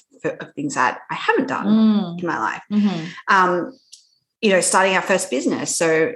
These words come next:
Speaker 1: my husband Ash and I, when we started our business in, um, hospitality in the Chalk Pot in Sydney, that was just out of pure curiosity to see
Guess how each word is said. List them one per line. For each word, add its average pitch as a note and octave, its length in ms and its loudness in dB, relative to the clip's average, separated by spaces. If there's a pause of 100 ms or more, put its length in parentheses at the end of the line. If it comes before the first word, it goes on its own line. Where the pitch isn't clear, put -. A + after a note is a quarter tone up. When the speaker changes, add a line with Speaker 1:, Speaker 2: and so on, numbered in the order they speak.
Speaker 1:
my F3 160 0
husband E3+ 360 0
Ash - 220 0
and E3+ 100 0
I, D#3 200 4
when E3+ 140 0
we E3 80 -2
started E3 240 0
our D#3 100 -2
business E3 400 -2
in, F3 340 -4 (460)
um, E3+ 200 2
hospitality F#3 580 0
in A3+ 60 2
the E3+ 80 0
Chalk - 260 0
Pot C#4+ 400 0
in F3+ 140 -2
Sydney, G#3 500 0 (800)
that G#3 240 2
was A3 180 2
just A3 220 2
out G3 120 0
of G3 120 0
pure G#3+ 280 0
curiosity F#3+ 600 -2
to E3 80 -6
see E3+ 680 -4